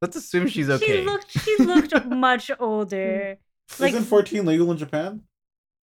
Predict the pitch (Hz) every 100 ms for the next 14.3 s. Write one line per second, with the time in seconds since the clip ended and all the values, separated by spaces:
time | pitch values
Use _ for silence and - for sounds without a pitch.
0 | _ _ _ _ _ _ _ _ _ _
1 | - _ 151 - - - - - 135 180
2 | 175 143 - 156 151 147 143 - 139 135
3 | - 131 - - 120 104 147 147 160 -
4 | - - _ _ _ _ _ _ _ _
5 | _ _ _ - 120 127 131 139 135 135
6 | 147 123 151 - 190 196 - - - _
7 | _ _ _ - 107 104 104 110 - 127
8 | 139 120 - 143 147 - _ _ _ -
9 | 131 113 208 208 247 233 208 196 - 170
10 | 165 156 139 151 143 139 180 170 170 156
11 | 143 - 135 - 135 127 123 120 110 120
12 | - 120 117 117 110 110 117 120 110 -
13 | 117 - 101 104 98 101 - 131 135 131
14 | 123 117 147